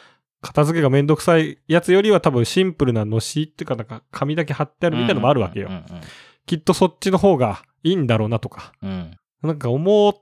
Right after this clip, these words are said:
Speaker 1: た以上にこう考えることが多くて、これがウィッシュリストかと思いながら。
Speaker 2: <laughs> いや、それ子供が生まれたからでしょ？多分その、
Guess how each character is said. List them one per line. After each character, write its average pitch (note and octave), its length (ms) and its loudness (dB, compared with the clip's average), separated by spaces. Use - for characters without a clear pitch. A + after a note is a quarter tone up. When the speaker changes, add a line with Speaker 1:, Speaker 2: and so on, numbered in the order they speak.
Speaker 1:
た G3+ 140 4
以 G3+ 40 4
上 F#3 100 4
に C3+ 60 2
こ A#2+ 120 -12
う - 40 -8
考 E3 280 0
え - 20 4
る A#2+ 80 2
こ A2 60 -4
と G2+ 80 -4
が G2+ 80 -2
多 G#2+ 100 0
く - 80 -16
て、 - 300 -14
こ - 200 -10
れ F#3 200 2
が F#3+ 180 4
ウ F3 40 4
ィ E3+ 80 6
ッ - 20 4
シ - 280 0
ュ E3 40 6
リ D#3+ 100 2
ス - 60 -6
ト C3 100 -2
か - 220 -8
と - 100 -12
思 G2+ 140 -4
い - 20 -2
な F#2 80 -6
が F2 80 -8
ら。 E3 80 4
Speaker 2:
<laughs> - 0 -
い - 40 0
や、 - 100 -8
そ - 120 -2
れ C3+ 40 -8
子 - 220 -4
供 C4 260 4
が F#4+ 100 4
生 D#4 80 2
ま C4+ 120 2
れ D#4 80 0
た C4+ 320 -2
か A#2 180 2
ら G2+ 160 2
で - 140 -10
し - 120 -6
ょ？ C3+ 60 -2
多 A#2 160 0
分 F2+ 120 -10
そ F#2 160 -14
の、 - 280 -18